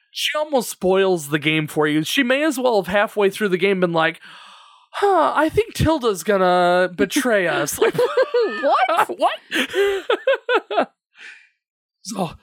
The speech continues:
Speaker 1: sorry if you, uh, if I just spoiled that for you. You shouldn't be listening. Um, is that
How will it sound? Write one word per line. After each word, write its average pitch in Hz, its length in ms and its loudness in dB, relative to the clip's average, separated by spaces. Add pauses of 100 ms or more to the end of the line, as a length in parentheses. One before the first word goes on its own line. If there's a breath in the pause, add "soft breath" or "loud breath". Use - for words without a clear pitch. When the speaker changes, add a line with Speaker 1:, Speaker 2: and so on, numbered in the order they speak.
Speaker 1:
sorry 175 480 2
if 156 160 -8
you, 160 160 0
uh, 151 380 0
if - 100 -10
I 151 80 0
just 139 140 -8
spoiled 143 300 -2
that 139 140 -2
for 139 140 -2
you. 139 120 -4
You 139 40 -8
shouldn't 139 240 -10
be 135 60 -6
listening. 139 400 -10 (840 loud breath)
Um, 170 760 2 (1200)
is 175 140 -8
that 220 400 2